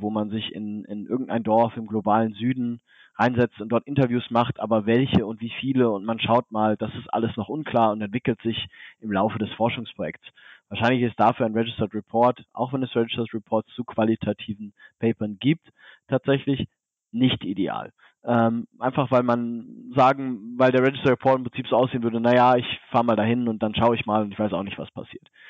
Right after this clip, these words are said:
Je kontrollierter das Setting ist, ähm, viele Leute nennen Experimentalstudien, aber auch eben online, vielleicht Fragebogen, korrelative Studien, wo man weiß ungefähr, was passiert, wo es nicht so viele, ähm, sozusagen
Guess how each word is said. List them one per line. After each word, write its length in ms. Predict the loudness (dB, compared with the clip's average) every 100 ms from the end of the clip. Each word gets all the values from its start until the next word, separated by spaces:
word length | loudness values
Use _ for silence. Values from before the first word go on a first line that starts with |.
| -14
Je 100 | -6
kontrollierter 560 | -2 -2 0 2 4 4
das 160 | 0 2
Setting 300 | 0 2 0
ist, 200 | -2 -4 -10 _ -20 -20 _
ähm, 360 | -12 -10 -10 -14 -8
viele 140 | -2
Leute 240 | -2 -2
nennen 260 | -4 -6 -8
Experimentalstudien, 1160 | -12 -10 -8 -4 2 4 2 -4 -4 0 0 0
aber 200 | -6 -4
auch 200 | -6 -6
eben 180 | -6
online, 460 | -2 0 2 2 0
vielleicht 240 | -4 -6 -6 -14 -2
Fragebogen, 560 | 2 2 2 -2 -2 -2
korrelative 540 | 2 2 2 -2 -6
Studien, 380 | -6 -4 -2 -2
wo 80 | -2
man 220 | -2 0
weiß 400 | 2 4 2 -2
ungefähr, 380 | -4 -2 0 0
was 160 | -2
passiert, 540 | -4 -8 -2 2 2 0 -20 -20 -14
wo 140 | -4 -4
es 120 | -2
nicht 200 | -4 -2
so 60 | -6
viele, 480 | -4 0 2 2 0 _ _ _ _ _ _ -10
ähm, 240 | -8 -6
sozusagen 480 | -8 -8 0 0 0